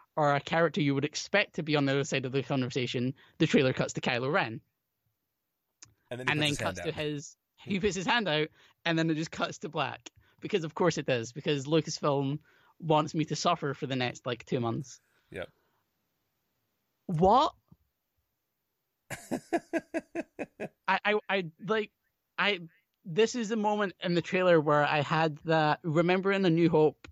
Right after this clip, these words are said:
Speaker 1: uh, Darth Vader's like, "What?" when Han fires into the trench?
Speaker 2: Yep.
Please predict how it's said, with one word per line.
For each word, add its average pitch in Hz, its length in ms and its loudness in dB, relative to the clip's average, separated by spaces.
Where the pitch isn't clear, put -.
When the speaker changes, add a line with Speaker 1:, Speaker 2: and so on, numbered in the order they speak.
Speaker 1:
uh, 131 460 0
Darth 143 220 0
Vader's 143 400 0
like, 135 360 0
"What?" 170 500 2
when 151 640 0
Han 147 280 0
fires 147 340 -2
into 151 140 -6
the 147 80 -8
trench? 165 440 -4
Speaker 2:
Yep. 117 300 0